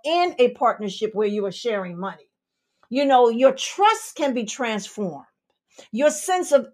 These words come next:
intimacy can be transformed. You may be addicted to something intimately that you no longer want to be addicted to. Or you may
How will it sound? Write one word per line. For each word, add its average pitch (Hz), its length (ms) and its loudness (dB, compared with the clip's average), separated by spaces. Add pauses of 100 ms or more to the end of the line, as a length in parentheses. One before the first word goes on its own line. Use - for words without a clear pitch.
intimacy 349 680 -2
can 202 260 -4
be 196 120 -4
transformed. 180 760 -8 (460)
You 392 260 6
may 370 160 8
be 339 220 6
addicted 349 580 2
to 294 100 -8
something 202 680 -6
intimately 294 800 -2 (320)
that 269 260 4 (260)
you 302 220 0
no 294 140 10
longer 269 340 6
want 240 220 2
to 220 60 0
be 202 140 0
addicted 180 520 -6
to. 123 180 -18 (720)
Or 349 160 6
you 370 220 2
may 320 260 -2